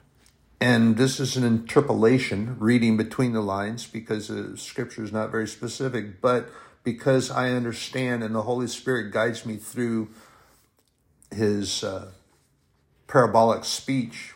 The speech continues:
which he learned from his father. But because I can interpolate and I understand what Jesus is talking about. And he speaks that because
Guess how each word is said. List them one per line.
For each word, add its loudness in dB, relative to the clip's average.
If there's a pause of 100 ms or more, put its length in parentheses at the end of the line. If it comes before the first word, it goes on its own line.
which -4
he -6
learned -2
from -6
his -6
father. -6 (3000)
But 6
because 2
I 2
can 0
interpolate -4 (240)
and -2
I 2
understand -6 (480)
what 0
Jesus -4
is -8
talking -4
about. -8
And -2
he 0
speaks -8
that -4
because -4